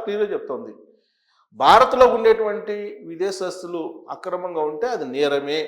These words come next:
అని చెప్తుంది. వైస్ వర్సా తీసుకుంటే భారతీయులు ఎవరైనా సరే విదేశాల్లో ఉంటే అది కూడా నేరమే అని చెప్పి చెప్పాల్సినటువంటి పరిస్థితి ఇప్పుడు భారత ప్రభుత్వానికి ఏర్పడింది. ఇలాంటి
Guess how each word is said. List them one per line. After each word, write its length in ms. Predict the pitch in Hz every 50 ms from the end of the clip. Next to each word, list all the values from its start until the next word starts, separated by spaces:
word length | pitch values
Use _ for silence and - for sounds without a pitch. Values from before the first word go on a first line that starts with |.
| - - - - _ _ _ _ _ _ _ _ _ _ _ _ _ _
అని 120 | 151 151 143
చెప్తుంది. 340 | 120 - - 131 120 123 120 - - _ _ _ _ _ _ _ _ -
వైస్ 240 | 160 214 233 - 254 247
వర్సా 220 | 240 247 233 208 180 196
తీసుకుంటే 460 | 196 - - 170 156 165 196 214 269 - - - - - _ _ _ _ - -
భారతీయులు 460 | 147 180 226 247 240 254 269 254 220 196 185
ఎవరైనా 300 | 202 208 220 214 214 208 208 -
సరే 180 | 185 170 180 185 175 156
విదేశాల్లో 500 | 151 165 175 170 - 185 175 160 151 143 143 151
ఉంటే 200 | 160 - 220 262 - - - - - 160 165
అది 120 | 190 226 226
కూడా 140 | 247 247 226 208 185
నేరమే 260 | 180 175 175 170 175 165
అని 100 | 160 165
చెప్పి 180 | 156 - - - - 165
చెప్పాల్సినటువంటి 680 | 151 - - 190 190 185 - 185 175 151 151 151 - 156
పరిస్థితి 260 | 170 180 - - 214
ఇప్పుడు 160 | 190 170 147 143
భారత 220 | 151 156 165 165 160 -
ప్రభుత్వానికి 500 | 156 143 143 - - 147 156 160 - 180 139 127
ఏర్పడింది. 420 | 117 - - 104 95 104 104 _ _ _ _ _ _ _ _ _ _ _ _ _ _ _ _ _ 139
ఇలాంటి 240 | 170 214 254 262 254